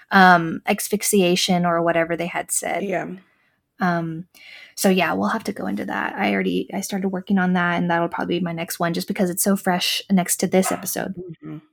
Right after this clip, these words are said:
Speaker 1: So, uh, these tripped me out. On the set of C S I New York and Miami,
Speaker 2: Mm.
Speaker 1: bodies were found on the fucking set.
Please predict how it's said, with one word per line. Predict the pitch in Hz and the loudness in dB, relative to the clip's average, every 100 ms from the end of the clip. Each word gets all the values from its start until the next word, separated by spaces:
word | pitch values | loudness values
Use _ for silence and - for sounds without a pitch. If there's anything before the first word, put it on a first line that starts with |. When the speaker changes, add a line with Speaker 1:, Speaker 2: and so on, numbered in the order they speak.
| _ _ | _ _
Speaker 1:
So, | - 247 220 196 - - | 8 12 12 10 4 0
uh, | - 214 | 0 4
these | 233 330 392 330 | 10 12 12 10
tripped | - 277 269 | 6 4 6
me | 262 | 6
out. | - 262 247 - | 8 10 12 10
On | 208 226 | 8 6
the | 226 | 6
set | - 233 233 302 | 6 8 10 10
of | 302 | 8
C | - 277 262 | 8 8 10
S | 269 - - | 8 6 4
I | 196 202 220 254 269 | 6 6 6 6 6
New | 233 | 6
York | 226 208 202 240 - | 8 8 8 6 4
and | 214 214 220 208 | 6 8 10 8
Miami, | 175 170 156 160 151 | 6 6 2 0 -4
Speaker 2:
Mm. | 196 226 247 240 233 214 | -8 -8 -10 -10 -10 4
Speaker 1:
bodies | 190 190 190 190 | 8 10 8 8
were | 202 | 4
found | - 180 175 170 | 8 10 10 8
on | 170 175 | 6 4
the | 185 | 2
fucking | 190 - 175 | 0 0 -4
set. | - - - | 0 0 0